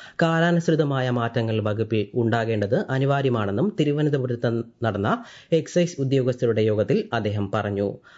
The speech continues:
മയക്കുമരുന്ന് വെല്ലുവിളിയെ നേരിടാൻ ഉദ്യോഗസ്ഥർക്ക് കൂടുതൽ സംവിധാനങ്ങൾ ആവശ്യമുണ്ടെന്ന് പറഞ്ഞ മന്ത്രി വകുപ്പിൽ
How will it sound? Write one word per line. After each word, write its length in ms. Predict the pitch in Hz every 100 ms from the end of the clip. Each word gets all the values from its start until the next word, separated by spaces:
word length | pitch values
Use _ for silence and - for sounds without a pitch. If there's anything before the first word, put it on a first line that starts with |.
| -
മയക്കുമരുന്ന് 680 | 170 165 180 180 196 175 175
വെല്ലുവിളിയെ 520 | 151 147 139 131 127
നേരിടാൻ 400 | 120 117 110 156 160
ഉദ്യോഗസ്ഥർക്ക് 720 | 127 143 139 135 120 113 113
കൂടുതൽ 360 | - 117 113 110
സംവിധാനങ്ങൾ 760 | 120 117 117 117 110 107 107 -
ആവശ്യമുണ്ടെന്ന് 680 | 113 117 - 120 107 104
പറഞ്ഞ 260 | 104 101 101
മന്ത്രി 420 | 98 98 110 220
വകുപ്പിൽ 400 | 135 135 139 127